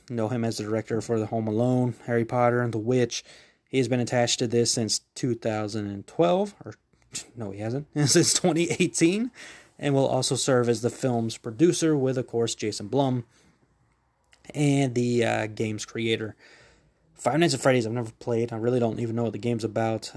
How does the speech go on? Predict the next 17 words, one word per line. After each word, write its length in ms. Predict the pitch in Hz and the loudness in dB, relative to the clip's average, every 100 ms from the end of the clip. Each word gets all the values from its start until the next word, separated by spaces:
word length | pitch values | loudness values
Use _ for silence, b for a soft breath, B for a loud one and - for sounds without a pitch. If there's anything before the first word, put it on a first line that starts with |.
| 123 | -4
Um, 440 | 127 127 127 107 B B - | 0 2 2 -2 B B -14
it 80 | 123 | -4
looks 240 | 123 131 | -2 0
like 140 | 139 131 | 0 2
it 60 | |
says 260 | 131 131 123 | 2 2 2
Five 240 | 123 120 | 2 2
Nights 260 | 120 117 117 | 2 -2 -4
at 80 | 107 | -6
Freddy's 600 | - 131 131 127 120 - | 0 2 4 4 2 0
challenges 440 | - 131 127 117 | 0 -2 -2 -4
players 320 | - 131 123 - | -4 -2 -2 -2
to 100 | 117 | -6
survive 500 | 117 139 143 135 127 | -2 2 2 2 -2
for 140 | 107 | -8
five 340 | - 180 190 | -2 0 2
nights 400 | 127 113 131 - | 0 -4 -4 -8